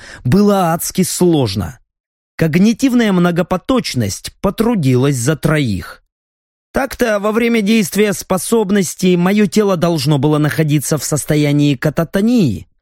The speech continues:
Но это просто потому, что обычно у человека всего одно сознание. Разделять его на две части — задачка со звёздочкой.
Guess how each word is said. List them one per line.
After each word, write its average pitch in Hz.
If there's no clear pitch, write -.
Но 254
это 285
просто 269
потому, 175
что 123
обычно 120
у 214
человека 156
всего 247
одно 233
сознание. 127
Разделять 135
его 143
на 156
две 135
части — 175
задачка 180
со 196
звёздочкой. 107